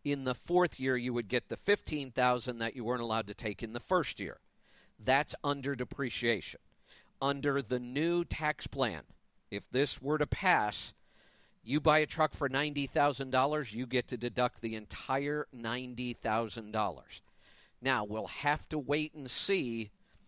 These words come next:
what would happen to the loss. That's gonna be a big question when we see the details. So let's say I'm an owner-operator and I have sixty-five thousand dollars of net income before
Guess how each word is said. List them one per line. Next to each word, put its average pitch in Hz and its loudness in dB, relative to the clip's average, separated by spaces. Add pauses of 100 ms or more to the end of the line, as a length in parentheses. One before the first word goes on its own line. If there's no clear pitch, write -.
(160)
what 131 4
would 135 2
happen 139 0
to 139 -2
the 120 2
loss. 110 -2 (760)
That's 117 0
gonna 143 0
be 135 2
a 123 2
big 123 2
question 127 0
when 117 -6
we 113 -4
see 123 -2
the 110 -4
details. 95 -6
So 160 0
let's 196 4
say 170 6
I'm 143 6
an 143 0
owner-operator 127 2
and 120 0
I 113 2
have 110 -2 (560)
sixty-five 147 0
thousand 143 0
dollars 123 0
of 104 -4
net 117 -2
income 117 -4
before 147 0